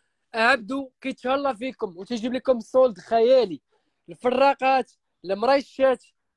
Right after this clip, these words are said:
خمسة وربعين درهم. كوبا برجل تنديروا ليها خمسة وثلاثين درهم. كاين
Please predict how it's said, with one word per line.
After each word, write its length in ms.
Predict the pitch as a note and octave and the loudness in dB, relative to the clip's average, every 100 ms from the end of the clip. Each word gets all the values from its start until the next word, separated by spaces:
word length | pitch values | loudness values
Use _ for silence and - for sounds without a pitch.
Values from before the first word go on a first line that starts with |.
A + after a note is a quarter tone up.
| - | -14
خمسة 300 | G3+ - C#4+ | -4 2 4
وربعين 380 | C4+ A#3+ C4+ B3 | 4 2 0 0
درهم. 340 | A#3+ B3+ B3 _ _ _ - | 0 0 -4 _ _ _ -10
كوبا 400 | C4 B3 - B3 | -8 -6 -2 0
برجل 540 | A#3 C4+ G#3 B3+ B3 - _ _ | 2 -2 -2 -6 -6 -14 _ _
تنديروا 340 | - A3 B3 C#4 | -10 -6 -4 0
ليها 260 | C4+ B3 | 4 4
خمسة 340 | A3+ A3+ - C#4+ | 2 -6 -4 -2
وثلاثين 460 | B3+ C4+ C4 C#4 | 0 0 0 -4
درهم. 340 | A#3+ B3 C4 B3 _ _ _ _ | 0 2 2 -2 _ _ _ _
كاين 200 | - C4 | -4 -2